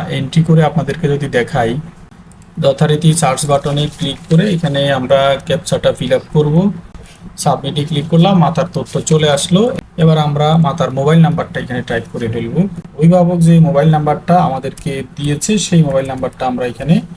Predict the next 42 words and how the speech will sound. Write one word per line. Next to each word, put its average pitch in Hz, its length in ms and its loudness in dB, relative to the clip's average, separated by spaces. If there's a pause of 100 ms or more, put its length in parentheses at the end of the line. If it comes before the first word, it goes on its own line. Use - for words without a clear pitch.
(400)
এন্ট্রি 135 260 -6
করে 127 200 -4
ফেলবো। 113 280 -4 (640)
এবার 185 280 4
আমরা 165 220 6
কি 160 140 0
করব? 156 260 4 (460)
আর 143 200 0
কিছু - 220 -6
করব 143 280 -4
না, 180 100 4
একদম 160 280 0
নিচে 165 200 4
চলে 117 240 -4
যাব। 110 160 -4 (600)
একেবারে 139 360 0
নিচে 143 340 -2
এসে 165 220 2 (640)
এখানে 143 280 -2
দেখবেন 143 340 0
এগুলো 143 240 -2
অটোমেটিক 139 400 -2
ফিল 139 160 -2
আপ 139 180 2
থাকবে। 165 280 2
এখানে 151 280 2
নগদ 165 380 4
সিলেক্ট 151 380 -2
করে 185 160 4 (580)
আমরা 127 240 -4
এই 127 160 -2
খুঁজুন 180 300 4
বাটনে 147 320 0
ক্লিক 120 260 -8
করব। 113 220 -8 (1040)
এখন - 280 0
এখানে 190 220 2
আমাকে 185 260 2
মেসেজ 170 340 2
দিয়েছে 202 320 0
অ্যাকাউন্ট 165 320 4
সক্রিয় 170 380 2